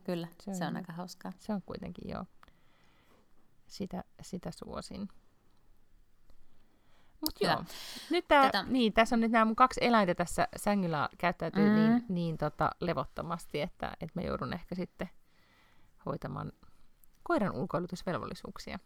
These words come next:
Speaker 2: Ja tälleen, niinku,
Speaker 1: Ymmärrän.
Speaker 2: keväisenä iltana, valoisena iltana, niin, niin, tota, mä oon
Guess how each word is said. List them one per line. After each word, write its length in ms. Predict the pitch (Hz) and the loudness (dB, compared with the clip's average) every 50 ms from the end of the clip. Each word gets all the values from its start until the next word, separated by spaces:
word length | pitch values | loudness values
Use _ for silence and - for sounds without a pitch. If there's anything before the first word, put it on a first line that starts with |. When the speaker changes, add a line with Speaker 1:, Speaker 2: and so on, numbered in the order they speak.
| _ _ - | _ _ -8
Speaker 2:
Ja 80 | 180 | -4
tälleen, 320 | - - 214 208 196 185 175 | 0 0 2 2 2 0 -2
niinku, 200 | 185 185 185 - - | -2 -4 -6 -2 2
Speaker 1:
Ymmärrän. 320 | 240 226 190 175 - 294 330 | 4 4 4 4 4 2 2
Speaker 2:
keväisenä 600 | 320 285 180 139 120 - - - - 151 139 123 | 4 4 2 2 2 0 -2 -4 -2 -2 -2 -4
iltana, 460 | 117 127 127 120 120 - 110 110 117 | -4 -4 -6 -8 -6 -6 -6 -6 -4
valoisena 480 | 160 170 170 160 160 - - 139 135 | -4 -2 -2 -2 -2 -4 -6 -8 -6
iltana, 480 | 104 113 120 135 120 - 123 127 127 127 | -6 -6 -6 -8 -8 -8 -8 -10 -8 -10
niin, 260 | 131 135 131 170 156 - - - - - | -10 -10 -12 -12 -12 -14 -20 -20 -18 -16
niin, 220 | - - - 127 - - | -14 -12 -12 -14 -14 -16
tota, 300 | - - - - - - - - | -18 -16 -10 -10 -10 -10 -10 -6
mä 100 | 143 139 | -4 -4
oon 120 | 123 - | -4 -6